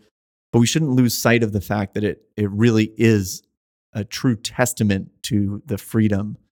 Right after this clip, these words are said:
that we have in this country to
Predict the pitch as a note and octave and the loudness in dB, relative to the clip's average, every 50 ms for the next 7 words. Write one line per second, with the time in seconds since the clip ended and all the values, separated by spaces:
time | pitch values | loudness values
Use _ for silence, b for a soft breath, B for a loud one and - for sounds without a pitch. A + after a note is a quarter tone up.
0 | _ _ _ _ _ _ _ _ - G#2 G2 F#2+ G2 G2 F#2 - _ _ _ - | _ _ _ _ _ _ _ _ -6 -2 -2 -2 -2 -4 -6 -8 _ _ _ -4
1 | G#2+ G#2 G2+ G#2 G#2+ G2+ G2 G2+ F#2 - - G2+ F#2+ F#2+ - - - G2 G2 F#2 | -4 -4 -2 -2 -2 -2 -2 -4 -4 -6 -6 -6 -6 -6 -8 -8 -8 -8 -8 -8
2 | - G2+ G2+ F#2+ - - _ _ _ _ _ _ _ _ _ _ _ _ - - | -8 -8 -10 -10 -10 -14 _ _ _ _ _ _ _ _ _ _ _ _ -8 -4
3 | - G2+ F#2+ G2+ G2 G2 - - | -2 -2 -2 -2 -4 -6 -8 -10